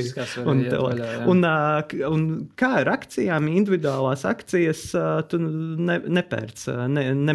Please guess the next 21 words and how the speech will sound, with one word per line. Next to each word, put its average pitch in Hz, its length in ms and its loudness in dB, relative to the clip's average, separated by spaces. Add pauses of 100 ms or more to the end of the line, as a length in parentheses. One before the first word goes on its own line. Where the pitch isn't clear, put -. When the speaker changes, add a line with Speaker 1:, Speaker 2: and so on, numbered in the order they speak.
(140)
Speaker 1:
nemeklē, 123 560 0 (360)
kur 123 220 0
ko 127 240 2
ieguldīt? 117 720 -2 (300)
Speaker 2:
Jā, 143 520 -4
nepateicu. 131 840 -2
Man 127 180 -6
ir 151 280 -2
viena 131 560 0
uzņēmuma, 123 720 0
Speaker 1:
Mm. - 120 -20
Speaker 2:
ā, 120 340 0 (100)
akcijas, 120 460 -2
bet 131 240 0
tā 135 160 4
individuālas 147 480 4
akcijas 120 480 -2
es 117 160 -8
īsti 123 320 -2
nemeklēju, 113 480 -2
nē. 117 140 -4